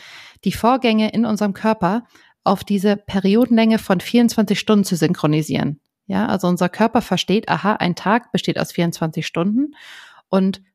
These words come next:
morgens zum Beispiel, wenn ich aufwache, da produziert der Körper ganz viel Cortisol und ich werde wach und ich habe Energie und ich kann in den Tag rein.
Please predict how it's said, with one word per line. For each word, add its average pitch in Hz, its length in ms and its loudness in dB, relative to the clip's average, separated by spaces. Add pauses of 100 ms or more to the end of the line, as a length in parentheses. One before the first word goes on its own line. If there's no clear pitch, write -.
(220)
morgens 170 440 0
zum 226 140 -2
Beispiel, 226 240 -4
wenn 190 80 2
ich - 160 -8
aufwache, 214 420 -2
da 185 120 -2
produziert 196 520 -2
der 185 80 0
Körper 196 280 -2
ganz 185 200 -2
viel 190 120 -2
Cortisol 185 640 2
und 160 120 -2
ich 180 140 -6
werde 165 260 -2
wach 214 320 0
und 151 140 -10
ich - 140 -8
habe 165 320 -2 (280)
Energie 190 560 0
und 196 100 -2
ich 180 120 -4
kann 175 160 -6
in 170 80 -4
den 165 100 -6
Tag 208 340 -8
rein. 233 300 -4